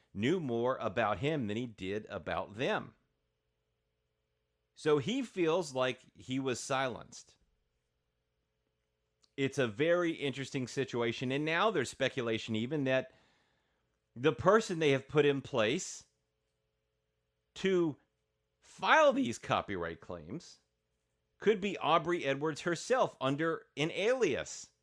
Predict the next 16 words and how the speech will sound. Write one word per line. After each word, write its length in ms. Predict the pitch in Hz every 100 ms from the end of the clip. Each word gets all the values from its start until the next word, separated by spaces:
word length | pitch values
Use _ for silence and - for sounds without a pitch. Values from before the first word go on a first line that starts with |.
| _
a 100 | -
fake 320 | 120 - 202 208
name. 500 | 202 254 220 92 - _ _ _ _ _ _ _ _ _ _ _ _ _
That's 200 | 120 151
speculation, 720 | - 185 180 147 135 147 117
and 100 | 95
we 100 | 104
don't 200 | 120 117
know. 320 | 113 127 90 - _ _ _ _ _ _ _ _
But 160 | - 104
this 180 | 156 190
is 180 | 180 120
certainly 720 | - 196 170 135 123 104 101 _
a 100 | -
fascinating 680 | 107 143 156 156 156 135 123
situation. 840 | 113 139 - 110 123 135 - 90